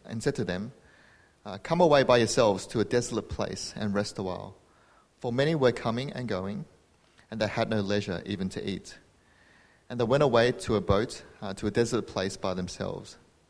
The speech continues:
Now many saw them going and recognized them, and they ran there on foot from all the towns and got there ahead of them.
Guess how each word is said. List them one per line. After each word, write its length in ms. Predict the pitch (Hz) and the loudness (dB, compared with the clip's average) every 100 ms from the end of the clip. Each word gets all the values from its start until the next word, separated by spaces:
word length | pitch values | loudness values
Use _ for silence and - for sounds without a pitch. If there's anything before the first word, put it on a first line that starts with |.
| _ _ _ _ _ _ | _ _ _ _ _ _
Now 80 | 120 | -2
many 260 | 127 151 190 | 2 2 2
saw 380 | - - 127 147 | 2 2 4 2
them 320 | 95 95 110 | 0 0 2
going 400 | 104 101 87 101 | 2 2 -2 -4
and 160 | 101 | -2
recognized 500 | 113 - 110 87 87 | 0 0 -2 -4 -6
them, 260 | 87 90 - _ _ _ - | -10 -12 -14 _ _ _ -6
and 120 | 120 | 0
they 60 | |
ran 380 | 113 113 123 139 | 2 4 2 2
there 180 | 113 113 | 2 2
on 160 | 104 98 | 0 -2
foot 400 | - 113 - - - | -4 -4 -4 -12 -20
from 200 | _ 107 - | _ -10 -2
all 220 | 120 135 | 0 0
the 100 | 135 | -2
towns 560 | - 117 104 104 107 - | -2 -4 -2 -2 -6 -10
and 160 | 101 92 | -10 -4
got 220 | 98 - | -4 -4
there 160 | 92 90 | -4 -4
ahead 220 | - 92 | -6 -8
of 120 | 95 | -8
them. 260 | 87 - | -10 -12